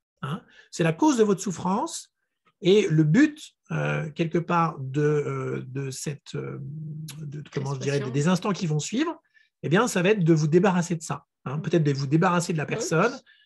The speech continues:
Speaker 1: de vous débarrasser de la sensation, de vous débarrasser de l'émotion, et cetera. Donc, on voit que toutes les causes dans notre vie, hein, je me souviens, euh, j'ai un exemple qui me revient. Alors, il y en a plusieurs, mais j'aime bien celui-là parce que,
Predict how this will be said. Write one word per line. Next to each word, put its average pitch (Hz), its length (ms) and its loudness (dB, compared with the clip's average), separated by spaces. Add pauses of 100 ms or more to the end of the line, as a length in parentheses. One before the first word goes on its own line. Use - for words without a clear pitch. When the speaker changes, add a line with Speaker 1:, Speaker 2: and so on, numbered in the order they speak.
(140)
Speaker 1:
de 131 120 -2
vous 139 140 -4
débarrasser 180 500 2
de 175 60 0
la 160 100 2
sensation, 160 560 -6
de 180 100 0
vous 139 140 -4
débarrasser 156 480 0
de 165 40 -2
l'émotion, 151 400 -2
et 156 80 -2
cetera. - 380 -18 (560)
Donc, 160 160 0
on 226 60 4
voit 277 120 2
que 226 120 0
toutes 311 260 -2
les 247 140 0
causes 240 300 2
dans 185 60 0
notre 160 220 2
vie, 294 280 2 (340)
hein, 160 140 0
je 165 100 4
me 160 60 4
souviens, 170 500 2
euh, 147 100 0 (240)
j'ai - 140 -2
un 165 80 4
exemple 185 300 0
qui 190 120 -4
me 165 80 2
revient. 160 480 0 (1900)
Alors, 135 180 0
il 147 40 2
y 143 40 4
en - 20 2
a 143 60 0
plusieurs, 151 480 2
mais 135 80 -8
j'aime 165 180 0
bien 220 180 0
celui-là 190 380 -2
parce 180 240 -4
que, 156 280 -4